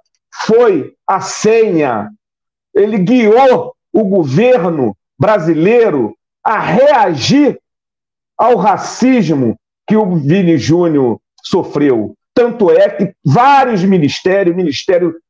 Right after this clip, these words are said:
dos Direitos Humanos, o Ministério da Igualdade Racial, se posicionaram e o Dino tomou uma atitude corajosa e decisiva. Ele ameaçou usar um mecanismo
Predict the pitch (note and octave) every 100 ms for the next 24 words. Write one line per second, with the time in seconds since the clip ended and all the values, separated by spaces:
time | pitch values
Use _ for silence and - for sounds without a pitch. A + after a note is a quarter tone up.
0 | - F3 E3 E3 E3+ - B2 D3+ F#3+ F#3
1 | D#3+ D#3+ F3 D#3+ - F3+ E3+ D#3+ E3 D#3+
2 | C#3 B2+ E3 E3 D#3 A#2+ D#3+ - C3 E3
3 | F3+ E3+ - _ _ _ - C4+ D4 B3
4 | A3 A3+ - G#3 D#3+ F#3 A#3 A#3 A#3+ -
5 | _ A3+ B3 D#3+ A2+ F3+ C#4+ C4 F#3+ A#2+
6 | - _ _ _ _ _ _ G#3+ G3 F3+
7 | A3 C4 B3 B3 A#3+ G#3 - - A3+ B3
8 | G3+ - B3 - A#3 B2+ C#3+ F3+ A3 G3
9 | A#3+ B3+ - _ _ _ _ _ _ B3+
10 | D#3+ B3 C4+ - B3 G#2+ E3 B3 C3+ A#2
11 | F#2 _ _ _ _ _ F#3+ A3+ B3 G3+
12 | A3 C4 G3 - - - - A#3+ C5 B3
13 | G#3 C3 E3 G#3 A#3 - - _ _ _
14 | _ _ G3+ G#3 A#3+ B3 G#3+ E3 A3+ A#3
15 | F#3 D3+